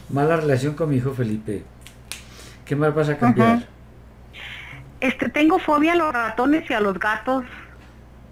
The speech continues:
Speaker 1: Vea, solucionemos el problema quitando de la fobia a los gatos.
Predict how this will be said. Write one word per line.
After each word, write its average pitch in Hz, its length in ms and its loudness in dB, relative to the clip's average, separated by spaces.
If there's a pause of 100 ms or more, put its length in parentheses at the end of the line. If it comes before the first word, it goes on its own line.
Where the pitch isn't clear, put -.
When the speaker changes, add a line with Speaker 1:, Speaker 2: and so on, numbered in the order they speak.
(520)
Speaker 1:
Vea, 131 300 2 (580)
solucionemos 175 640 2
el - 80 2
problema 156 420 0
quitando 151 380 -2
de 135 80 4
la 127 100 2
fobia 139 280 2
a 147 40 2
los 127 180 0
gatos. 110 300 -6